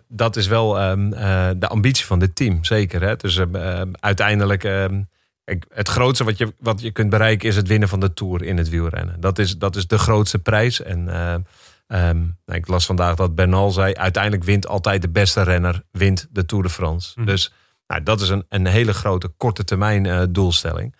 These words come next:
Speaker 2: Ja.
Speaker 1: De lange termijn stuurling-, doelstelling is dat wij met elkaar, ehm, iets gaan opbouwen wat, eh, wat jarenlang eigenlijk een,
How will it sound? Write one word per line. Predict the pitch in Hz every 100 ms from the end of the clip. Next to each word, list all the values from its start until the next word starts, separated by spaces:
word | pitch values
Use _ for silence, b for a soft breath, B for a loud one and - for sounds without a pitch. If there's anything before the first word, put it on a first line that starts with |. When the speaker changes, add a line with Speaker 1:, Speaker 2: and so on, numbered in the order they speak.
| b
Speaker 2:
Ja. | 107 104
Speaker 1:
De | 92
lange | 92 107 131
termijn | 101 87 82 87
stuurling-, | - 92 95 -
doelstelling | 104 98 95 - 90 92
is | - 95 - -
dat | 92
wij | 87 87
met | 87 104
elkaar, | 98 95 95 80 - _ _ _ _
ehm, | - 87 85 80 82 - _ _ _ _ _ -
iets | 110
gaan | - 98 -
opbouwen | 131 98 85 98 101
wat, | 95 87
eh, | - 95 85 87 87 82
wat | 92 82
jarenlang | 98 120 117 101 104 101 95
eigenlijk | 101 95 98 90
een, | 95